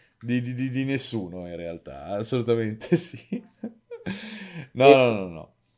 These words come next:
Speaker 2: cita, c'è qualcuno che cita Valentini, che tra l'altro ho sentito ieri, Tommaso.
Speaker 1: Ah, non lo sento, lo hai sen-, non lo sento da un pezzo, non so neanche cosa stia combinando, in tutta sincerità. Eh.
Speaker 2: Lavora sempre per, eh, tre D Clouds e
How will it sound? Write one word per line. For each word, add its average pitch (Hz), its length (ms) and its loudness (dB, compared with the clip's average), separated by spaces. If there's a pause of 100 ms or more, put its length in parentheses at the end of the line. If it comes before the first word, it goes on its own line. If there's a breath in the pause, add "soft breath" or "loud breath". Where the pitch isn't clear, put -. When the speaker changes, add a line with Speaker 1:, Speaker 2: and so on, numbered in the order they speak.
(200)
Speaker 2:
cita, 214 360 8
c'è 170 120 4
qualcuno 196 280 8
che 147 100 6
cita - 220 4
Valentini, 165 460 4
che 156 100 2
tra 185 140 6
l'altro 233 240 6
ho 175 40 6
sentito 208 380 -2
ieri, 110 320 4
Tommaso. 110 600 0 (140)
Speaker 1:
Ah, 131 220 4
non 135 120 2
lo 151 80 6
sento, 196 340 0
lo 160 180 10
hai 160 100 12
sen-, 165 280 2
non 160 140 4
lo 165 80 4
sento 196 300 2
da 147 260 4
un 143 260 -4 (160)
pezzo, 107 460 2
non 127 100 -2
so 127 120 -2
neanche 156 180 0
cosa 123 160 2
stia 113 200 0
combinando, 80 640 -8
in 78 60 -12
tutta 80 200 -18
sincerità. 69 760 -16
Eh. 95 140 -16
Speaker 2:
Lavora 123 340 10
sempre - 360 -6
per, 131 180 10
eh, 123 280 12
tre 131 160 0
D 156 120 0
Clouds 269 500 8
e 107 1000 6